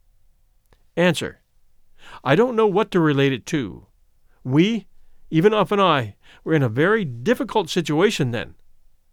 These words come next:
Parents of the young people came to my office. Some of them cried and called us fascists trying to hide the truth from them. I lost sleep after such charges,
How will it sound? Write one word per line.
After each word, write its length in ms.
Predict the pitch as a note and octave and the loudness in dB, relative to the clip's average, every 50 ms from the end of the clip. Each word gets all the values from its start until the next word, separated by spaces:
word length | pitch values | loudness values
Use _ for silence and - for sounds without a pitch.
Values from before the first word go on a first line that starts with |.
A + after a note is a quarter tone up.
| _ _ _ _ - - - - | _ _ _ _ -20 -20 -20 -12
Parents 460 | - - F3+ A3 A#3 A3 E3 C3+ - - | -4 0 2 4 4 4 2 0 -2 -6
of 100 | D3 A#2+ | -4 -2
the 80 | B2+ | -2
young 240 | B2+ D3+ G#3 B3+ G#3+ | 0 0 0 0 -2
people 280 | - E3 D3 - B2+ A#2 | -2 -4 -4 -4 -6 -8
came 300 | - - F#3+ G3 F#3 C#3 | -2 0 2 2 2 2
to 80 | C#3 | 2
my 200 | C3+ E3 G3 G3 | 2 2 2 2
office. 460 | F3+ G3 A3 - - - - - - - - - - - - - - - - - _ - | 4 2 2 0 -2 -8 -16 -16 -16 -16 -20 -20 -20 -20 -20 -20 -20 -20 -20 -20 _ -10
Some 240 | - - G#3+ A#3 B3+ | -2 2 2 4 4
of 120 | A3 E3 | 4 4
them 160 | D#3 D#3+ C#3 | 2 0 -2
cried 540 | B2+ - - E3 G#3 A#3+ A3 E3+ C3+ A2 - - - | -2 -4 -2 0 2 2 4 2 2 -2 -6 -10 -10
and 140 | C3+ C#3 - | -10 -8 -6
called 300 | - G3 G#3+ G#3+ G3+ F3 | -4 -2 0 0 0 0
us 220 | G#3 G3+ - - - - | 0 0 -2 -4 -10 -6
fascists 560 | - G3+ B3 A#3+ F3 - C3 A2+ - - - - - - - - | -2 0 0 0 0 -2 -8 -10 -10 -14 -18 -18 -20 -20 -20 -10
trying 240 | - - F3 F#3 F#3+ | -4 -2 0 0 0
to 100 | E3+ C3+ | 0 -2
hide 280 | A2 C#3 F#3+ A3+ A3+ G#3+ | 0 2 2 2 2 0
the 80 | A3+ | -2
truth 260 | G#3 - A3 G3+ - | -2 0 0 0 0
from 200 | - - D#3 C3 | 0 -2 -2 -2
them. 160 | A#2+ A2 - - _ - _ _ _ _ _ - - _ _ _ _ _ _ - _ _ _ _ _ _ | -4 -6 -10 -14 _ -20 _ _ _ _ _ -20 -20 _ _ _ _ _ _ -20 _ _ _ _ _ _
I 160 | - B2+ D#3 G#3+ | 0 4 4 4
lost 300 | A3+ G#3 G3 F3+ - - | 6 6 4 4 4 0
sleep 360 | - - F#3+ B3 C#4 C4 - | -2 2 2 2 2 2 2
after 220 | G3 E3+ - D#3 | -2 -4 -4 -4
such 280 | - - E3 D3 - - | -4 -2 -2 -4 -4 -6
charges, 520 | - F3 D#3+ D3+ B2 F#2+ - B1 - - | -2 0 0 0 0 -2 -8 -16 -18 -20